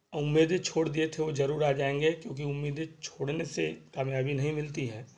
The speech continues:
बने रहने से मिलती है। तो हमारे इस प्रश्न का जो सही जवाब है वो हो जाएगा सिंधु काल। कौन से काल? सिंधु काल। अगला जो प्रश्न है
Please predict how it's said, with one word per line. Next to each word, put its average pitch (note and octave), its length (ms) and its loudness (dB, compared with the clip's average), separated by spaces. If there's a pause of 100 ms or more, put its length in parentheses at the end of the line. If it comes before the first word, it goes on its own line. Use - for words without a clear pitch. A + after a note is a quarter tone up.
(880)
बने C#3+ 280 6
रहने B2+ 240 0
से - 160 -10
मिलती A2 320 -10
है। G2+ 140 -16 (960)
तो E3 60 -4
हमारे D#3 320 2
इस E3 160 0
प्रश्न F3+ 340 -4
का E3+ 140 4
जो D#3 120 0
सही D3 260 -2
जवाब D3 320 2
है A#2 240 -8 (600)
वो C#3 180 -2
हो C#3 80 2
जाएगा B2+ 460 2 (260)
सिंधु B2 480 -4
काल। G2+ 260 -6 (480)
कौन D#3 160 -6
से D#3 140 -2
काल? F3 220 0 (880)
सिंधु A2 360 -10
काल। A#2 200 -16 (1400)
अगला D3+ 260 2
जो E3 120 2
प्रश्न F3+ 460 -2
है E3 300 2